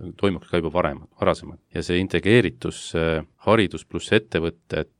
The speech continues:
äh, s-, m-, mina tooksin nagu ettevõtted siia hariduse poole veel nagu, äh, veel lähemale, et, et, äh, nemad saaksid öelda ka, et millist tööjõudu nagu, äh, nagu vaja on,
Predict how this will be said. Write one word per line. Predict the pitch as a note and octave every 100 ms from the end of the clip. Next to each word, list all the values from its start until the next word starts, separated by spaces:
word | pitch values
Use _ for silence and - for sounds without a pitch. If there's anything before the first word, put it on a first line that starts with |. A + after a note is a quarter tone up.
| -
äh, | F2 D2+ D2+
s-, | D2+
m-, | - - F2+ E2+ F#2 E2+
mina | G2 G2 E2+
tooksin | E2 - D#2
nagu | D#2 F#2
ettevõtted | G#2+ - D2+ - -
siia | - D#2+
hariduse | F2 F2+ D#2 -
poole | E2 E2 D#2
veel | E2 E2 D#2+
nagu, | D#2+ D#2 E2 D#2+
äh, | D#2+ D#2 D#2
veel | G#2+ G2+
lähemale, | G2+ G2 D2+ D2+ D2 D2
et, | - E2 D#2+ _
et, | - D#2 _ -
äh, | E2 D#2
nemad | E2 G2+ D#2+
saaksid | D#2+ - -
öelda | F#2 D#2
ka, | E2 F2 C#2+ C2
et | D#2+ - -
millist | D#2 F#2+ E2 -
tööjõudu | F#2 F2+ F#2 E2
nagu, | D2 C#2+ D2
äh, | D2+ D2+ D2 -
nagu | D#2+ D2+
vaja | F2 G2+
on, | C#2 C2+ C2+